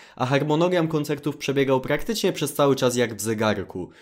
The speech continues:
To nie jest łatwe, zwłaszcza dla osób, które nie mają zbyt dużego doświadczenia w organizowaniu tego typu imprez, ale udało się, więc naprawdę dobra robota. Oprócz tego klimat na całym wydarzeniu był naprawdę świetny.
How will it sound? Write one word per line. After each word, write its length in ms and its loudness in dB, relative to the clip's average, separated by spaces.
To 100 -2
nie 160 6
jest 160 6
łatwe, 420 2
zwłaszcza 360 -2
dla 120 -2
osób, 220 -6
które 280 -4
nie 160 0
mają 320 2
zbyt 240 -2
dużego 360 -2
doświadczenia 600 -6
w 60 -6
organizowaniu 680 -2
tego 240 -4
typu 260 -4
imprez, 480 -2
ale 200 4
udało 400 4
się, 220 -8
więc 300 -2
naprawdę 440 2
dobra 280 0
robota. 600 -6
Oprócz 420 4
tego 280 2
klimat 440 0
na 100 -2
całym 300 0
wydarzeniu 480 2
był 160 -2
naprawdę 460 -2
świetny. 640 2